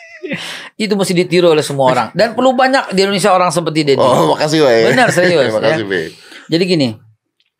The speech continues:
Speaker 1: gue pernah tantang netizen, gue kasih satu miliar tunai.
Speaker 2: Eh.
Speaker 1: Asal rekaman asli, jangan rubah-rubah suara,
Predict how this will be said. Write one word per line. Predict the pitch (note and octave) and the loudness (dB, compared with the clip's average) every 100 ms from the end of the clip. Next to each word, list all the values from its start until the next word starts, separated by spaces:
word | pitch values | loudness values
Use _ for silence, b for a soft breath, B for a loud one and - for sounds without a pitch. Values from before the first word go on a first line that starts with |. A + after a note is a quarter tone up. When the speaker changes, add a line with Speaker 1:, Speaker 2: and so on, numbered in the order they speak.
| _ _ _ _ | _ _ _ _
Speaker 1:
gue | - G#3+ | -2 -2
pernah | G3+ F3 | 0 -4
tantang | D#3+ D3+ C#3 C#3 | -2 -4 -2 -4
netizen, | B2+ A#2+ G#2 G#2+ A#2 _ _ | -4 -6 -4 -6 -6 _ _
gue | D3 F3 | -2 0
kasih | - E3+ G3+ | 0 -4 -4
satu | F3 F#3+ F#3 - | -4 -6 -4 -4
miliar | F3 E3+ D#3+ D3 | -2 0 0 -2
tunai. | - C#3+ B2+ F#2 D2+ _ _ | -2 -6 -4 -6 -12 _ _
Speaker 2:
Eh. | - D#2+ C2+ _ _ | -10 -10 -10 _ _
Speaker 1:
Asal | B2+ B2+ F3+ | -8 -2 -2
rekaman | E3 D#3+ D#3+ | 0 -4 -4
asli, | D3 D#3 G3 | -6 -4 -2
jangan | D#3 C#3+ C#3+ | 0 0 0
rubah-rubah | C#3+ C#3+ D3 C#3+ | 0 0 -2 -2
suara, | D3 C#3 | 0 0